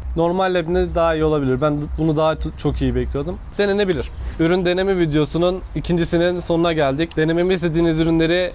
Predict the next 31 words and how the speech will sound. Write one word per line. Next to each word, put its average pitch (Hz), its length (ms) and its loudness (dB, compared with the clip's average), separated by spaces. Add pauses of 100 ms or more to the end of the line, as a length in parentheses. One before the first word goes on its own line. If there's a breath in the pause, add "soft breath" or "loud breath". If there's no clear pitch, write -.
yoruma 160 360 2
yazmanızı 170 420 2
istiyorum. 175 560 0
Çünkü 170 380 0
bu 170 120 2
videoları 165 380 2
beğendim. 165 460 0 (120)
Daha 160 180 2
çok 156 160 -2
gelmesini 135 360 0
istiyorum. 156 400 0 (100)
Biraz 175 200 0
para 175 180 -2
gidiyor 175 260 0
ama 190 240 0 (100)
arada 185 340 0
denilecek 175 400 0
şeyler, 131 260 0
güzel 147 280 0
şeyler. 147 400 -2
Güzel 160 220 0
şeyler 160 340 -2
de 170 40 -10
çıkabiliyor. 156 520 0 (100)
Sesim 160 300 0
garip 165 260 0
geliyor 160 220 2
olabilir 156 340 2
hasta 143 300 0
olduğum 139 260 2
için. 160 280 -4